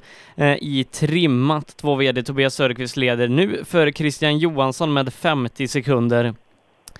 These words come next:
Johan Svensson är ju trea, en och en halv minut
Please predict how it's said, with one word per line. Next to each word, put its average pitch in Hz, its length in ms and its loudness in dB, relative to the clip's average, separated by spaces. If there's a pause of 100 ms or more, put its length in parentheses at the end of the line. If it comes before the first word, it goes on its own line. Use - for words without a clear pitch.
(320)
Johan 180 240 4
Svensson 160 520 2
är 185 40 4
ju 175 60 2
trea, 175 340 0
en 170 280 0
och 170 60 2
en 170 100 0
halv 156 440 -2
minut 160 440 0